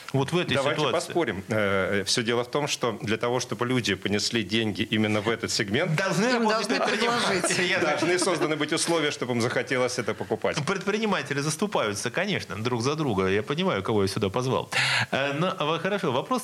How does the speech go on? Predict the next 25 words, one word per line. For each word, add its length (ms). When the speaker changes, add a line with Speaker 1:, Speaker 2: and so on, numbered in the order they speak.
Speaker 1:
тогда 420
я 240
скажу 420
иначе. 380
И 80
всё 180
равно 460
у 80
нас 320
всё-таки 420
Ленинград, 540
да? 240
Ну, 180
Петербург, 520
у 40
меня 140
язык 280
не 60
поворачивается. 800
Ленинград. 480
Э, 460
значит, 400
всегда, 720
э, 580
вокруг 540